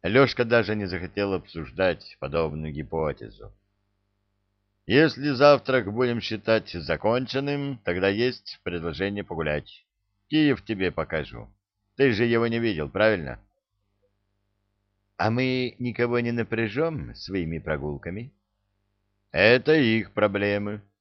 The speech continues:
И если же ты в такой витиеватой форме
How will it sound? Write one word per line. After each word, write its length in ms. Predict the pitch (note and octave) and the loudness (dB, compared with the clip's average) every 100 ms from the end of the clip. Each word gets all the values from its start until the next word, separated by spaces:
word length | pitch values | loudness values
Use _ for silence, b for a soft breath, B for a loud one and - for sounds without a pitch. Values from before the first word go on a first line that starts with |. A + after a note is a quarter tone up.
| _ _ _ _ _ - | _ _ _ _ _ -4
И 60 | |
если 400 | D#3 F3+ D#3+ D3+ | 0 2 2 0
же 160 | C#3 C#3+ | 0 0
ты 260 | - D3 C3 | 0 0 0
в 60 | |
такой 280 | B2+ B2 A#2+ | -2 0 0
витиеватой 880 | F#2 A2 A#2+ A#2+ A2+ G#2+ F2+ E2+ E2 - | -2 -4 -6 -4 2 4 4 2 -4 -4
форме 560 | D3 F3 B2+ E2+ D2 | -2 0 0 -2 -6